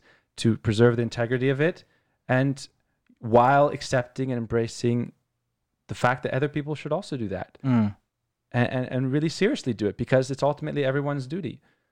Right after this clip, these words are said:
Speaker 1: Like, you have a family, it's your duty to take care of your family and support your family and help your family grow. And you can look at that as a society,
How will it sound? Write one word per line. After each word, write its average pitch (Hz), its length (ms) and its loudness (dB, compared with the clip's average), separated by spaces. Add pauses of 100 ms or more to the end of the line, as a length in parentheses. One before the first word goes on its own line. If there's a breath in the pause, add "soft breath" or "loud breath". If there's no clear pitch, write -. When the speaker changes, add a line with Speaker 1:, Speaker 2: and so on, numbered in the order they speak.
(200)
Speaker 1:
Like, 113 200 -2
you 131 80 0
have 139 140 0
a 139 60 0
family, 135 640 -2
it's 127 180 -6
your 139 100 2
duty 151 280 -6
to 143 160 -4
take 139 200 -8
care 143 140 -2
of 139 60 -4
your 139 80 -8
family 139 400 -6
and 113 100 -10
support 127 260 -2
your 131 60 -4
family 131 380 -6
and 101 100 -12
help 113 120 -8
your 117 80 -6
family 117 280 -2
grow. 143 160 2
And 104 100 -2
you 92 60 -10
can 98 160 -6
look 104 120 -4
at 101 80 -12
that 101 180 -2
as - 100 -20
a 110 60 -14
society, 143 580 0